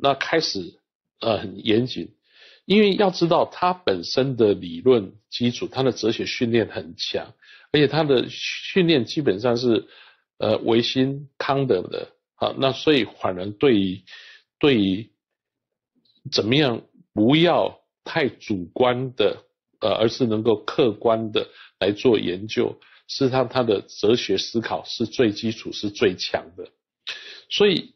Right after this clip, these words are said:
也因为是这样的研究方式，他开始二十六岁的时候，他发表一个远距离的暗示催眠。好，就是说我们今天，呃，就简单讲，就是说我给你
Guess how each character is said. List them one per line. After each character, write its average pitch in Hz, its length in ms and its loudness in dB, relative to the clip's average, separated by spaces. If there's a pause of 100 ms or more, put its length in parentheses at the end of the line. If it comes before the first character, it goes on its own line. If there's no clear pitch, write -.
(120)
也 113 120 4
因 175 180 4
为 185 100 8
是 165 140 2
这 160 120 -2
样 147 120 0
的 117 100 4
研 104 380 0
究 123 120 4
方 107 240 -2
式， - 340 -6 (440)
他 175 120 -4
开 165 200 -2
始 92 340 -4 (180)
二 156 100 2
十 143 140 -2
六 127 160 4
岁 120 180 2
的 107 40 0
时 - 100 -2
候， 101 180 4
他 123 200 0
发 127 320 0
表 92 180 2
一 98 80 -2
个 101 280 -2 (600)
远 101 260 0
距 - 260 2
离 98 160 -2
的 98 240 -6 (120)
暗 117 220 -4
示 - 280 -6
催 104 280 0
眠。 101 240 -8 (200)
好， 90 200 -10
就 120 140 2
是 113 60 6
说 110 340 2
我 104 100 0
们 107 120 -4
今 113 140 -2
天， 117 300 0 (240)
呃， 110 140 -6 (300)
就 - 120 0
简 113 180 2
单 117 140 0
讲， 98 160 -2
就 113 100 4
是 110 120 6
说 117 60 -6 (540)
我 110 160 -2
给 110 160 4
你 120 80 6